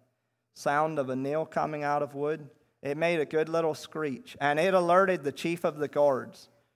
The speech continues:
It alerted the guards, and the chief came, came around the side of the house, and he stood there in front of that door and did a good inspection at the door for a minute or so.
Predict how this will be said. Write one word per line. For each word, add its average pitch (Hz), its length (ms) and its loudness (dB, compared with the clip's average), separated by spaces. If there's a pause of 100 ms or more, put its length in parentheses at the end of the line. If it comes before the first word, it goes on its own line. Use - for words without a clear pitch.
(460)
It 143 180 -4
alerted 151 440 4
the 135 100 -4
guards, 139 380 4
and 135 160 -4
the 127 60 -6
chief 208 420 -4
came, 190 520 0
came 208 340 0
around 202 340 4
the 190 80 2
side 175 400 4
of 165 80 0
the 156 120 0
house, 156 340 0
and 139 100 -6
he 143 100 -8
stood 160 380 -6
there 160 220 0
in 147 100 -6
front 147 220 -2
of 139 80 -2
that 139 280 -2
door 123 420 -4 (300)
and 143 220 -2
did 151 140 2
a 135 80 -2
good 165 260 2
inspection 156 760 -2
at 127 140 -2
the 123 80 -8
door 127 320 -6
for 127 320 -6
a 117 80 -8 (560)
minute 143 400 -2
or 117 140 -8
so. 120 400 -10